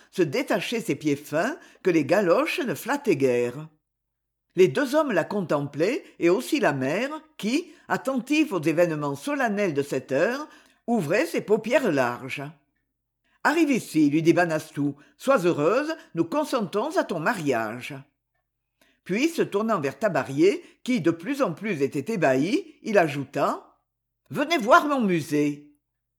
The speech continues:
Banastou grimpa si vite que les deux fiancés se trouvèrent seuls dans une encoignure de l'escalier. Là, Claire se pencha vers le jeune homme et lui dit, «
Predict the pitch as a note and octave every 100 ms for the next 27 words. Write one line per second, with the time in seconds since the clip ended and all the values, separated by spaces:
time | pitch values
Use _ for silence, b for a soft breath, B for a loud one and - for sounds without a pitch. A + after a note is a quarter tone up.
0 | _ - F#3+ C#4 D#4+ - F3+ C#3 E3+ D#3
1 | D3 - A#3 D3+ D#3 C4+ D4 D#4 B B
2 | F#3+ E3+ C#3 D#4+ E4 B3 G3 D#3+ G3+ D3
3 | C3 G#3 G3+ C#3 C3+ - D#3 B3 D#4+ B
4 | B D#3+ D3+ D3+ A#3 C4+ A#3+ D#3+ F#3+ D4
5 | A3+ E3 B3+ - D#3+ B2 C3 C#3 D3 _
6 | _ _ _ _ b C3+ D3 A#3 F#4 -
7 | - G#3+ C4+ G#3 D3+ F3+ A#3+ G#3+ A#3 E3+
8 | D3+ C3+ C#3 A#2+ D3 G#3+ D4+ - B B
9 | G3 D#3+ D3 C3 G3 E4+ -